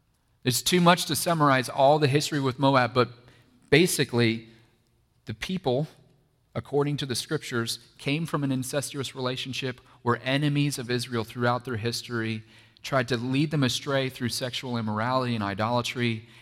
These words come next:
and were actively against Israel throughout their history. Moab is enemy territory.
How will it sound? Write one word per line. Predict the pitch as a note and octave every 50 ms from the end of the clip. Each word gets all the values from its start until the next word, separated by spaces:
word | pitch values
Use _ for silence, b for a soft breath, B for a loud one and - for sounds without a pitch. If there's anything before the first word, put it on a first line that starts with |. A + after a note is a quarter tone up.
| B B
and | B G#2+ G#2 G#2+ G2+ G2 E2+ - _ _ _ _ _
were | - A#2 G#2+ -
actively | - B2 B2+ C3 - - C#3 A#2+ B2 B2 B2 A2+ -
against | - G#2 F#2+ A2 A2 G#2 G#2 - - -
Israel | G#2+ F#2+ F#2+ F#2 G2+ G#2 G#2 F2+ F#2+ _ _ _ _ _ _ _ _ _
throughout | - A2 A2 A2+ A2 A2+ A2
their | - G#2+ G2
history. | G2+ G2+ F#2 - - F#2 F#2+ F#2+ G2 G#2 - _ b b b b b b b b b b -
Moab | - G2+ G#2+ B2 C3 C#3 C#3+ C#3 C#3 C#3+ C3+ A#2+ b b b b b b b b b b b b b b _
is | - A2 A2 G#2 G#2 G#2 G2 G2 F#2+ - - - _ _ _ _ _ -
enemy | - A2 A2+ G#2+ A2+ G#2+
territory. | A2 - G#2 F#2+ F#2+ F#2 - F#2 F2+ F2+ D#2 G#2 A2